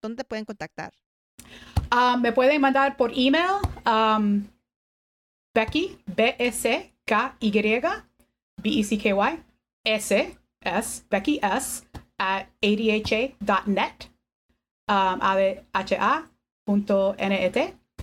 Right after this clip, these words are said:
Speaker 2: Um, o, ah,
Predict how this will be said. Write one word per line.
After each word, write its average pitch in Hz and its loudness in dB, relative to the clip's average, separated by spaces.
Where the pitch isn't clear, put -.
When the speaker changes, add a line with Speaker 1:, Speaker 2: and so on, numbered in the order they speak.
Speaker 2:
Um, 196 2
o, 220 4
ah, 196 -2